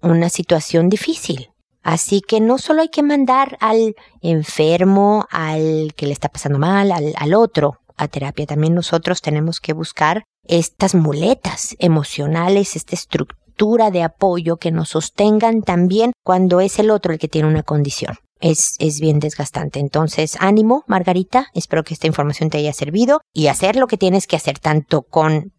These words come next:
la persona que sea tóxica o bipolar o contigo misma. Sé bien responsable, ¿ok?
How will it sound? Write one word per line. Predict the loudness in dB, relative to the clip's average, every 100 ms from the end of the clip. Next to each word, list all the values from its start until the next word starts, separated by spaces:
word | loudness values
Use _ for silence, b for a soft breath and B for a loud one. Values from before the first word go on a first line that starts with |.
| _
la | -6 -4
persona | -4 -4 0 2 2 2 -2 -6
que | -12
sea | -4 -2
tóxica | 0 -2 -4 -6 -2
o | -2
bipolar | -2 0 0 0 0
o | 0 0 -4
contigo | 0 0 0 -4 -2 0
misma. | 0 -2 -8
Sé | -4 -4
bien | -2 -2
responsable, | -2 -4 -6 -6 -8 -14 -16
¿ok? | -10